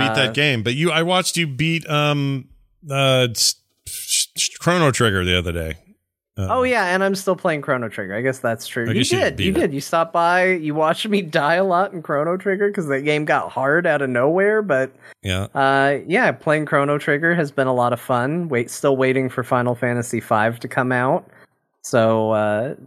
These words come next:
Speaker 2: just been kinda spinning my wheels on Chrono Trigger. But man, that game's still good.
Speaker 1: Yeah.
Speaker 2: Chrono Trigger's still an awesome R P G. Some of the elements are, like,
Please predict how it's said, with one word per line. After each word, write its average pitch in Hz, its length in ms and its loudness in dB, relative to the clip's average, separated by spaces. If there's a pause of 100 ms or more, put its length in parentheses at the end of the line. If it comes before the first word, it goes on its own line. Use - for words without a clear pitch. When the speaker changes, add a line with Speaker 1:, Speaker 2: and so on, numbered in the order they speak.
Speaker 2:
just - 220 -8
been 123 140 0
kinda 117 240 -2
spinning 123 320 -2
my 117 180 0
wheels 113 400 -2
on 117 140 0
Chrono 117 320 -2
Trigger. 131 300 0
But 135 200 0
man, 190 240 2
that 202 160 2
game's 139 220 -2
still - 180 -8
good. 80 340 -18 (200)
Speaker 1:
Yeah. 82 240 -4
Speaker 2:
Chrono 240 180 2
Trigger's 147 320 0
still 135 240 0
an 104 200 -4
awesome 104 600 -6
R 107 160 -2
P 101 200 -2
G. 101 180 -2
Some 277 200 0
of 269 120 0
the 220 100 0
elements 175 480 0
are, 139 320 2 (640)
like, 156 260 -2